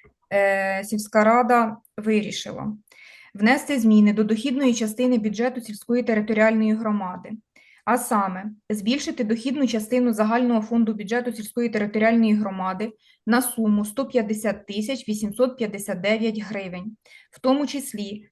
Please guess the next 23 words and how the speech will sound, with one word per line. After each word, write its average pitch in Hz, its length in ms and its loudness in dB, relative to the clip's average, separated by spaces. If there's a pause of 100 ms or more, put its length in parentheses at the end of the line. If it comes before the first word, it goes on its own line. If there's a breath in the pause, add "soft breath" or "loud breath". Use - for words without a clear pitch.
за 202 160 2
рахунок 269 400 -2
перевиконання 240 640 2
планових 233 480 -2
показників 220 600 -2
за 208 160 -2
січень-червень, 214 920 -2 (120)
червень 208 460 0
двадцять 208 360 -4
п'ятого 208 480 0
року 196 320 -8
на 202 140 -2
суму 214 320 0
двадцять 220 440 -4
вісім 208 360 -4
тисяч 233 340 -2
гривень, 247 480 -2 (380 loud breath)
за 220 140 2
рахунок 254 400 0
субвенції 220 640 0
з 208 60 -2
місцевого 220 580 0
бюджету 190 580 -6